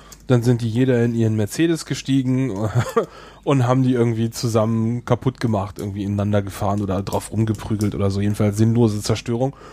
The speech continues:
Und der meinte, na ja, dann sind sie halt wieder zum Mercedes-Dealer gegangen und haben zwei neue gekauft und der kannte sie schon, weil sie da pro Woche irgendwie einen Daimler gekauft haben und haben auch keine Fragen gestellt. Und ich meine, allen Beteiligten ist an so einer <laughs> Stelle eigentlich klar, dass es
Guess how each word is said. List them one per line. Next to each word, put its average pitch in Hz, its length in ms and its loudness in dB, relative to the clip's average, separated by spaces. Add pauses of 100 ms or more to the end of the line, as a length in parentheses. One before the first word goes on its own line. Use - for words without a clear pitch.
(220)
Und 135 140 0
der 135 100 2
meinte, 131 280 2
na 127 120 2
ja, 139 140 4
dann 135 140 0
sind 127 160 -2
sie 131 100 0
halt 113 160 0
wieder 117 160 2
zum - 140 -8
Mercedes-Dealer 123 600 -2
gegangen 123 380 0
und 113 140 -2
haben 123 140 0
zwei 120 180 -4
neue 175 240 2
gekauft 139 480 0
und 113 120 -6
der 113 80 0
kannte 139 300 -2
sie 123 140 -8
schon, 127 340 2
weil 110 140 0
sie 110 80 -8
da 110 120 0
pro 117 300 -2
Woche 127 380 2 (520)
irgendwie 127 260 2
einen 117 80 2
Daimler 127 300 4
gekauft 143 440 0
haben 139 260 2 (460)
und 139 160 4
haben 147 120 4
auch 127 120 4
keine 139 200 4
Fragen 131 300 0
gestellt. 165 300 2
Und 151 80 0
ich 131 100 -4
meine, 123 200 2
allen 139 200 2
Beteiligten 131 540 0
ist 107 160 -4
an 110 120 -4
so 110 80 -2
einer 117 120 2
<laughs> - 0 -
Stelle 143 280 0
eigentlich 139 300 2
klar, - 400 0
dass - 240 -4
es - 120 0